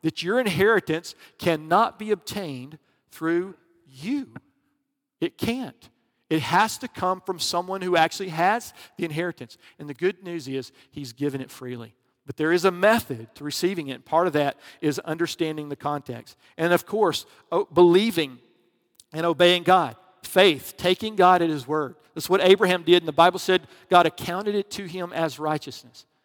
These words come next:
He, he balanced his checkbook, if you will, right? He reconciled him because he believed God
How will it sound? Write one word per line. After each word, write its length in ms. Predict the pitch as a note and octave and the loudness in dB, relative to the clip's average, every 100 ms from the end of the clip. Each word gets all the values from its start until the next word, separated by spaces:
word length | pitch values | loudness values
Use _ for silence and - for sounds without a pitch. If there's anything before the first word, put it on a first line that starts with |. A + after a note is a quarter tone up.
| _ _ _ | _ _ _
He, 200 | F3 F#3 | -8 -8
he 260 | - F#3+ - _ - | -10 -12 -12 _ 4
balanced 500 | F3 A3 G#3 - - | 4 4 0 -6 -10
his 140 | E3+ | -10
checkbook, 520 | - F#3 - - B2 | -4 -6 -6 -12 -18
if 140 | B2+ - | -18 -18
you 100 | B2+ | -16
will, 200 | B2 A#2 | -16 -14
right? 260 | C3+ D3 E3+ _ - | -6 -6 -6 _ -18
He 100 | D3+ | -2
reconciled 760 | D3 G3+ - D3+ - C#3 B2+ | 4 4 2 -8 -6 -6 -8
him 180 | B2 A#2 _ _ _ _ | -14 -16 _ _ _ _
because 280 | D#3+ F3+ - | -2 0 0
he 100 | F3+ | -2
believed 600 | C#3+ D3 D#3+ G#3+ A#3+ - | -4 0 2 2 -2 -2
God 380 | F3 C#3+ B2+ | 0 0 -4